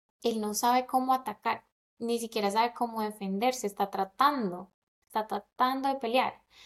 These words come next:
Entonces, así mismo funciona el cerebro, o sea, cada pensamiento libera algún tipo de sustancia química.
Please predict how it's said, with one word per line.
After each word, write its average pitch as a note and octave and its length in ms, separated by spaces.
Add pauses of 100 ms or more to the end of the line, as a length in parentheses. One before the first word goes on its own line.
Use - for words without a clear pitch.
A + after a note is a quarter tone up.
(160)
Entonces, A3+ 520 (680)
así A#3 340
mismo G#3+ 360
funciona C#4 360
el G3 60
cerebro, B3 400
o G3 40
sea, G3 240
cada B3 300
pensamiento C4 640
libera A3+ 580 (300)
algún A#3+ 400
tipo B3+ 260
de C4 80
sustancia G3+ 680
química. F#3 520